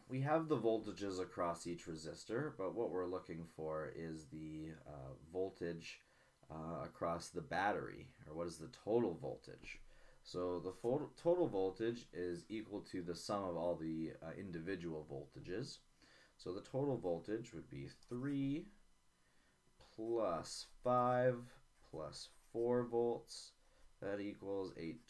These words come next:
twelve volts. So that is a twelve volt battery. Is our answer for the total voltage. And it's asking us for the current as well. Oh, that one's given to us.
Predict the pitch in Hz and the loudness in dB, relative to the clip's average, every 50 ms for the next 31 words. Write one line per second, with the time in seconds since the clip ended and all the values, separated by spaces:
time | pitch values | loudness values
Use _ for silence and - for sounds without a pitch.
0 | - - - 76 78 78 76 71 71 65 - 65 - - - - - 64 - - | -20 -14 -10 -8 -6 -4 -4 -4 -4 -6 -8 -10 -14 -16 -16 -14 -10 -8 -8 -8
1 | - - - - - - - - - - - _ - - - - - - - 95 | -8 -12 -16 -16 -16 -14 -12 -12 -14 -16 -18 _ -20 -20 -20 -20 -20 -10 -2 0
2 | 95 113 120 131 135 135 127 117 - - - - 110 104 104 104 104 101 87 76 | 4 6 6 8 6 6 4 0 -2 -4 -4 4 6 8 10 10 8 8 6 0
3 | 85 85 82 82 78 - - 76 69 65 60 53 50 - 50 50 - - - - | 0 0 0 0 -2 -4 -4 -6 -4 -4 -4 -6 -8 -10 -12 -14 -16 -16 -18 -18
4 | - - - - - - - - - - - - - - - - _ - - - | -20 -20 -20 -20 -20 -20 -20 -20 -20 -20 -20 -20 -20 -20 -20 -20 _ -20 -20 -20
5 | - - - - - - - - - - - _ - - - - - - - _ | -20 -20 -20 -20 -20 -20 -20 -20 -20 -20 -20 _ -20 -20 -20 -20 -20 -20 -20 _
6 | - 82 80 85 82 71 73 78 82 - - - - - - - 71 73 69 - | -18 -12 -10 -8 -8 -8 -8 -10 -12 -14 -14 -16 -16 -14 -12 -12 -12 -12 -12 -6
7 | 98 101 107 107 107 104 107 107 107 110 - 120 117 113 - - - - - - | -4 -2 0 0 0 2 2 2 2 2 4 2 2 2 2 -8 -16 -18 -20 -20
8 | - - - - - - - - - 156 143 143 147 151 143 135 - 156 156 156 | -20 -20 -20 -20 -20 -20 -20 -8 -6 -6 0 4 4 4 4 4 -2 0 0 0
9 | 151 - - 156 160 156 175 170 - - 135 135 139 139 135 147 143 131 131 131 | 0 0 2 2 4 4 2 -2 0 4 6 6 6 6 6 4 4 6 8 10
10 | 131 127 127 135 131 - - - - - - - 175 180 175 170 175 175 170 - | 10 12 10 8 6 2 -6 -16 -20 -20 -4 2 6 8 10 10 10 8 6 6
11 | - 175 156 123 107 104 104 87 76 - - - | 8 8 8 8 4 2 2 2 2 2 0 -4